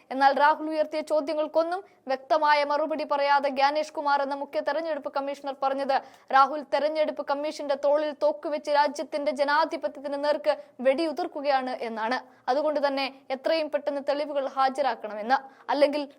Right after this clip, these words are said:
നിരുപാധികം മാപ്പു പറയണമെന്നും. എന്നാൽ തെരഞ്ഞെടുപ്പ് കമ്മീഷന്റെ ഈ ഒരൊറ്റ പറച്ചിലിൽ രാഹുൽ കേന്ദ്രമന്ത്രി അനുരാഗ് ഠാക്കൂറിനെ പ്രയോഗിക്കുകയാണ്, തെരഞ്ഞെടുപ്പ് കമ്മീഷന് മുന്നിലേക്ക് ഇട്ടുകൊടുക്കുകയാണ് എന്ന് വേണമെങ്കിൽ പറയാം. പറഞ്ഞു വരുന്നത് രാഹുൽ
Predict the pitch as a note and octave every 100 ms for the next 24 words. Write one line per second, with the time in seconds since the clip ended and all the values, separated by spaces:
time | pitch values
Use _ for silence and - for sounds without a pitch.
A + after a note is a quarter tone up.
0 | - C#4+ D4+ D4 D#4+ E4+ E4 D#4 D4 C4
1 | D4+ D4+ E4 C#4 B3 A3 G3+ G3+ A3 C4+
2 | - _ D#4+ G4 F4+ D#4+ - - D#4 G4
3 | G#4+ F#4+ G4 G4 G#4 G4 F#4+ F4+ E4+ D#4+
4 | G#4 G4+ F4 F4+ G4 E4+ C#4 - - -
5 | D4 D#4+ F4+ E4 E4 F#4 F#4 E4+ E4 -
6 | C#4 C#4+ E4 F#4+ - F4 E4+ G4 G#4 D4
7 | G#3 - C#4 C#4+ D#4 D4+ C4 A#3+ A3+ A3
8 | G#3 - _ _ _ C#4 E4 F4+ D#4 E4+
9 | D#4+ F4+ F#4+ F4+ E4+ F4 E4+ E4 E4 -
10 | D#4 - G4 E4+ G#4+ F4+ D#4 C#4+ C4+ C4+
11 | C4+ A#3+ A#3+ G#3+ G#3+ G#3+ A3 A#3 B3+ -
12 | B3+ E4+ E4 D4+ D#4+ C#4 B3+ - - C#4+
13 | D4